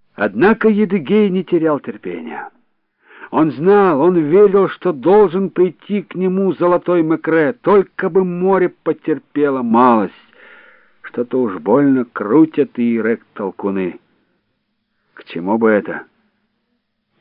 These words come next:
Нет, шторма не должно быть так скоро. Может, к вечеру или к ночи поднимутся штормовые волны, алабаши, пестроголовые ревуны.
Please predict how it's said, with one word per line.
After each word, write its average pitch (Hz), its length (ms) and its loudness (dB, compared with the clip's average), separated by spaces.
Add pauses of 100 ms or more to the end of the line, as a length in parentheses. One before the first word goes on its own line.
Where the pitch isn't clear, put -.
Нет, 98 480 -4 (100)
шторма 147 380 2
не 113 100 2
должно 101 380 0
быть 160 160 -2
так 151 200 -6
скоро. 151 400 -2 (1000)
Может, 120 320 -6
к - 80 -18
вечеру 143 600 0
или 135 160 0
к 120 120 -10
ночи 156 400 -2
поднимутся 147 800 -4
штормовые 143 560 -2
волны, 139 560 -2 (500)
алабаши, 127 960 -2 (1300)
пестроголовые 117 1120 -2
ревуны. 117 680 -4